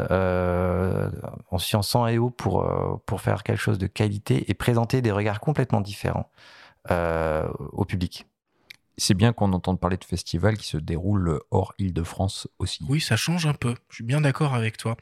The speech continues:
Speaker 3: Et alors, du coup, Frédéric, euh, selon toi, est-ce que le portrait, il a vraiment une,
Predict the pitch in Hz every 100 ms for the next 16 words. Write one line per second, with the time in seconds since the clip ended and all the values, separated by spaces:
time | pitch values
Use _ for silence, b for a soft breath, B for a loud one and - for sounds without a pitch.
0 | B B B B 151 175 180 202 254 -
1 | 190 190 262 - - - 135 143 170 170
2 | - 254 202 - 254 - - - 254 214
3 | 123 107 117 131 185 156 110